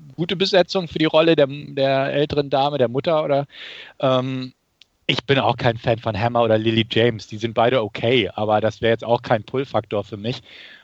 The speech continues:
Aber da er auf Netflix verfügbar sein wird, werde ich ihn mal antesten, auf jeden Fall. Ähm, zur Not breche ich ihn ab. Ich erwarte nichts, weil, wie gesagt, von den Hauptbeteiligten ist jetzt keiner dabei, den ich unbedingt sehen will. Die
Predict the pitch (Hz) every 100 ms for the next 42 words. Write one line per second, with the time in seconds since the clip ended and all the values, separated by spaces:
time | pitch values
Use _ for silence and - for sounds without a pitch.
0 | _ - 110 110 110 110 110 110 113 110
1 | 123 120 120 120 117 113 113 - 113 -
2 | 107 - 113 117 101 104 101 104 95 117
3 | 120 - 104 - 113 104 101 110 104 98
4 | 92 98 101 110 92 - 98 92 - 98
5 | 98 - 95 95 98 92 90 90 87 -
6 | - - - 131 135 131 123 117 123 107
7 | 104 110 117 - - 160 160 135 139 139
8 | 113 107 - 117 117 120 113 117 117 -
9 | 120 117 113 120 - 123 - 117 120 117
10 | - 110 - 117 113 110 104 110 107 107
11 | 120 110 104 104 131 127 123 120 - -
12 | - 123 117 117